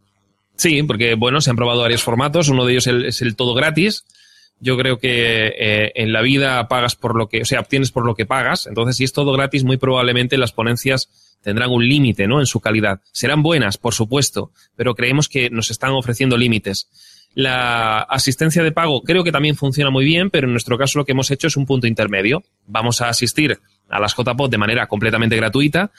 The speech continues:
La mayoría del circuito que podamos hacer es completamente gratis, pero habrá un evento o dos eventos que sean de pago. Lo interesante de esto es que, al ser de pago, vamos a poder acceder a una ponencia de máxima calidad,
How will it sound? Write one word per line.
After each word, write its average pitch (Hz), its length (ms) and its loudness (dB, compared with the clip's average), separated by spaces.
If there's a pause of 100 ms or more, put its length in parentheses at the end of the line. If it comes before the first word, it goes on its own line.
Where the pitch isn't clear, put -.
(220)
La 135 160 0
mayoría 131 460 2
del 127 160 2
circuito 139 600 0
que 110 200 -2
podamos 120 380 0
hacer 123 240 2
es 110 100 -2
completamente 127 640 0
gratis, 143 340 0
pero 123 280 0
habrá 147 260 0
un 165 260 2
evento 160 420 2
o 139 60 2
dos 147 200 0
eventos 151 520 2
que 120 120 -6
sean 139 240 0
de 110 100 0
pago. 98 360 -2 (420)
Lo 151 100 0
interesante 156 460 2
de 196 120 4
esto 202 440 0
es 151 160 -2
que, 127 320 -2
al 104 140 -2
ser 135 220 0
de 139 100 0
pago, 151 320 0
vamos 131 280 -2
a 127 60 -4
poder 131 420 0 (120)
acceder 113 420 -2
a 123 60 0
una 123 200 0
ponencia 123 500 0
de 117 80 0
máxima 120 400 0
calidad, 104 420 -2